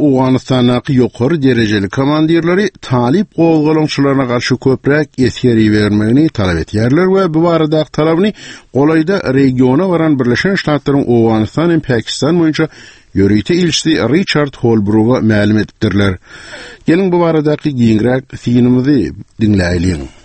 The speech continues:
Ýigirmi üçinji awgustda nato ýaralygynyň ýokary derejeli komandirleri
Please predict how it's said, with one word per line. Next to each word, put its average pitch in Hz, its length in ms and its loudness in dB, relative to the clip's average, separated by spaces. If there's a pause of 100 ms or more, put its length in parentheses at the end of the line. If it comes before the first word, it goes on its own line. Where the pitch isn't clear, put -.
(1120)
Ýigirmi 175 320 2
üçinji 165 320 0
awgustda 202 480 0
nato 175 400 0
ýaralygynyň 156 640 2
ýokary 147 360 -2
derejeli 143 440 -2
komandirleri 151 840 0